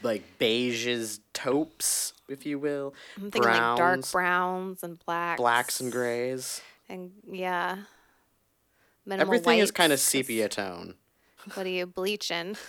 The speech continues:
Speaker 1: <laughs>
Speaker 2: Okay, so, uh, Mary's parents were well respected, and her childhood was comfortable. But she developed a love of stealing.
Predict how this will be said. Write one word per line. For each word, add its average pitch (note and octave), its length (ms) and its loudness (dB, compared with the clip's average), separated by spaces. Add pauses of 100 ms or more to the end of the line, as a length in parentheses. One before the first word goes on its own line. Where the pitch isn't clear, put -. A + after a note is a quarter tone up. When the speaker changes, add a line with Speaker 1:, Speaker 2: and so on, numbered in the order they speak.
(120)
Speaker 1:
<laughs> A3 1080 -4 (1200)
Speaker 2:
Okay, G#3+ 380 4
so, G#3+ 640 6 (240)
uh, G3 420 2
Mary's A3+ 680 4
parents G#3+ 720 2 (160)
were F#3 360 2
well F3 220 4
respected, F#3+ 720 0 (280)
and F#3+ 200 2
her G3 100 -2
childhood F#3 480 0
was C4 160 -2
comfortable. - 680 -6 (1000)
But C#4 180 6
she - 160 2
developed D#4 600 4
a C4 80 4
love C4 340 6
of A3 180 2
stealing. B3 1160 2